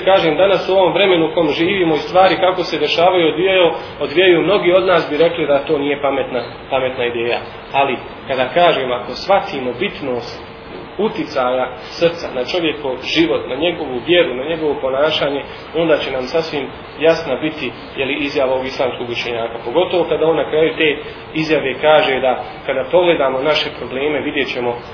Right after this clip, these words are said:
da, a, uzrok se vraća na samo jedno, a to jest zato što smo zapostavili, zapostavili oblast. Da ne spominjemo, jeli, kuranske ajete i hadise Allahovog poslanika, alejhi salatu vesselam, koje govore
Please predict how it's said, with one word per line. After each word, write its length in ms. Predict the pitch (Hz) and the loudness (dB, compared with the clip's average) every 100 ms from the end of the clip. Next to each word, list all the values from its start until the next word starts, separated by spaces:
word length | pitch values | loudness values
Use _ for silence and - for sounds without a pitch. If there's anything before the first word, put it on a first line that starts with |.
| - | -2
da, 60 | 120 | -2
a, 420 | 120 123 117 117 - 139 | -2 -6 -6 -6 -6 -6
uzrok 220 | 139 123 | -4 -4
se 200 | - 117 | -6 0
vraća 260 | 131 127 117 - | 0 0 -4 -6
na 100 | 120 | -10
samo 320 | 117 156 135 117 | -4 0 0 0
jedno, 340 | 123 151 165 - | 0 2 0 0
a 140 | 123 - | -4 0
to 140 | 156 | 2
jest 280 | 147 139 - - - | 2 0 -4 -12 -4
zato 220 | 127 127 | -4 -2
što 160 | 120 120 | -8 -10
smo 160 | 120 113 | -10 -10
zapostavili, 680 | 113 123 117 - 113 110 - - | -6 -4 -4 -6 -6 -8 -10 -12
zapostavili 580 | - - 113 - 113 113 | -12 -4 -4 -2 -2 -2
oblast. 420 | 113 - - - - - - - | -4 -10 -14 -14 -16 -14 -12 0
Da 80 | 170 | 2
ne 80 | 170 | 2
spominjemo, 520 | - 226 208 185 175 | 4 4 6 4 4
jeli, 260 | 180 160 - | 4 2 -2
kuranske 480 | - 165 147 - 143 139 - - | 2 2 2 2 0 0 -10 -4
ajete 420 | 147 170 180 - 135 | 2 6 6 4 -2
i 80 | 135 | 0
hadise 400 | 139 156 196 180 | 0 2 0 2
Allahovog 460 | 147 156 175 160 147 139 | 4 4 4 2 0 -2
poslanika, 460 | - 139 170 175 | -2 0 0 2
alejhi 280 | 147 165 147 | 2 2 0
salatu 420 | 135 143 160 156 | -2 4 4 4
vesselam, 500 | 135 131 139 156 147 - - - - | -2 0 2 4 2 0 -14 -14 -2
koje 180 | 147 147 | 0 4
govore 440 | 180 185 165 | 6 6 4